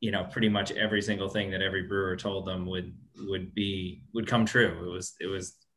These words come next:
pretty rare to, you know, give all that feedback and, and suddenly find it, um, coming to be. So, um, from then on, probably two thousand nine all the way through, uh, two thousand, early two thousand twenty, um,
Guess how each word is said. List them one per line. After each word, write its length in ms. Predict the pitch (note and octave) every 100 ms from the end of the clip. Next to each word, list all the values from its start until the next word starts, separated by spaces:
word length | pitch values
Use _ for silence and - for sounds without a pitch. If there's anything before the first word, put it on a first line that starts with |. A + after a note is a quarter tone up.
| -
pretty 160 | A#2
rare 380 | G2+ A2 A2 G2+
to, 260 | F#2+ F#2 G#2+
you 80 |
know, 100 | F#2+
give 160 | F#2+ G2
all 80 | F#2+
that 160 | F#2
feedback 480 | G#2 G#2 F#2 F#2 F#2
and, 160 | F#2 F#2 - - _ F#2+
and 120 | F#2
suddenly 340 | G2 F#2+ F#2+
find 320 | F#2+ F#2 F2+
it, 120 | F2+ -
um, 260 | - F2 F2 _ _ _ _ -
coming 220 | G2+ F2+
to 80 | F2+
be. 200 | G#2+ G#2
So, 280 | F2+ A2+ G2 - - - -
um, 380 | G#2+ G#2+ G#2+ G#2+
from 400 | - - A#2+ A2+
then 320 | A2 A2+ B2
on, 480 | A2+ A#2 B2 C3+ C3+
probably 320 | B2+ A2+ G#2+
two 160 | G2 A2
thousand 380 | G#2+ G#2+ G#2+ G2+
nine 340 | G2+ G#2 G#2+
all 200 | G#2 G2+
the 60 | G2+
way 220 | G2 G2
through, 680 | - - G2+ G2 F#2+ F#2 F#2
uh, 560 | - F#2+ F#2 F#2 F#2 F2+
two 120 | - F#2+
thousand, 600 | F#2+ F#2 F#2 F2+ F2+ F2
early 260 | F#2+ G2 F#2
two 140 | F#2
thousand 240 | F#2 F2+ -
twenty, 500 | - G2 F#2 F2+ - _ F#2
um, 300 | F2+ F2 F2+